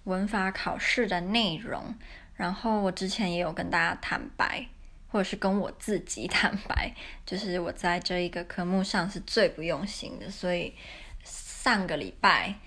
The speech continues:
到这个礼拜我就是在还这个债，这个之前不用心的债。然后其实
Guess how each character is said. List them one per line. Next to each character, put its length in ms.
到 220
这 120
个 140
礼 220
拜 160
我 80
就 80
是 120
在 160
还 360
这 100
个 80
债， 400
这 160
个 200
之 160
前 300
不 240
用 120
心 100
的 80
债。 260
然 100
后 140
其 120
实 320